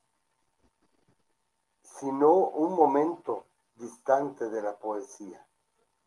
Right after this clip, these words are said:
Herida en el centro, amarrada a las cosas más precisas de la vida.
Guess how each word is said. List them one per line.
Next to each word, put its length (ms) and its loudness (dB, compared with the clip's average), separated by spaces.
Herida 500 4
en 160 6
el 140 2
centro, 600 2
amarrada 840 4
a 60 2
las 240 -2
cosas 560 -2
más 440 -2
precisas 920 -6
de 120 -8
la 120 -2
vida. 360 -16